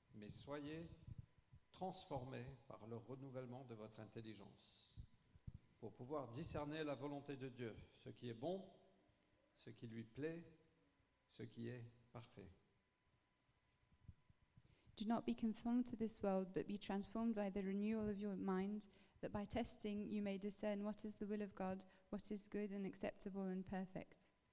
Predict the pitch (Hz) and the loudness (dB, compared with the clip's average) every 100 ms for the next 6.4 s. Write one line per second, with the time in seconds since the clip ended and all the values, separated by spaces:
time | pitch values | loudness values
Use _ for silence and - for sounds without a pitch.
0 | _ _ _ - - - - - 143 127 | _ _ _ -20 -18 -12 -8 -6 -4 -2
1 | 156 175 160 160 147 147 - 156 131 131 | 0 0 0 -4 -4 -6 -6 -4 -4 -4
2 | 117 - - - - 120 120 131 143 160 | -6 -10 0 0 0 -8 -4 -4 -2 -4
3 | - 135 123 - 185 196 - 139 - 165 | -6 -6 -6 -4 -4 -4 -6 -8 -2 0
4 | 160 135 139 - 147 143 143 131 131 123 | 0 -2 -6 -6 -6 -6 -8 -8 -6 -6
5 | 131 135 123 113 110 110 156 190 - 123 | -2 -2 -2 -6 -8 -6 -4 -4 -4 -6
6 | 139 139 190 | -6 0 0